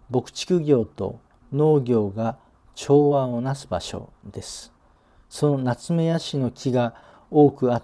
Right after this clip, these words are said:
た地域がエリコでした。そんなわけで、考古学で新石器時代に分類されるビーシー七千年頃に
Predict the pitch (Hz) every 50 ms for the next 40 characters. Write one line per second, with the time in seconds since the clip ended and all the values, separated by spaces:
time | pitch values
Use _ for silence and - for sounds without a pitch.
0 | _ - 131 120 - - - 120 110 - 151 143 131 - 110 113 107 95 95 95
1 | 101 98 - - - - - - _ _ _ _ _ _ - - - 147 147 151
2 | 151 147 147 139 123 113 - - 151 151 143 - 160 151 143 127 - - - 127
3 | 135 131 127 - - 147 151 147 147 - - - 151 143 143 - - 139 135 143
4 | 143 156 143 131 143 151 135 120 120 117 120 110 117 113 107 - - 113 107 104
5 | 101 104 107 101 - - - - - - - - _ _ - 110 135 147 139 -
6 | - - 143 131 120 107 110 120 131 139 139 - 147 143 139 135 135 131 127 123
7 | 123 147 147 135 120 104 107 123 127 120